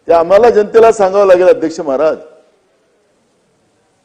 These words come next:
शेतपांधनाबद्दलचं चांगलं मला मुख्यमंत्र्यांनी सांगितलं की काल त्या आशिष जयस्वालांच्या अध्यक्षतेखाली एक कमिटी बनवली आणि आम्ही करतोय आणि चालू करतोय, पण त्याला पैशाचं प्रोव्हिजन का राहणार आहे? फार हालत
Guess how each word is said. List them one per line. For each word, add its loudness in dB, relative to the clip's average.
शेतपांधनाबद्दलचं 0
चांगलं -2
मला 2
मुख्यमंत्र्यांनी -2
सांगितलं -8
की -12
काल -4
त्या -2
आशिष -6
जयस्वालांच्या -4
अध्यक्षतेखाली -6
एक -12
कमिटी -8
बनवली -4
आणि -6
आम्ही -14
करतोय -4
आणि -6
चालू -4
करतोय, -8
पण -12
त्याला -4
पैशाचं -4
प्रोव्हिजन -2
का 0
राहणार -6
आहे? -20
फार 0
हालत 4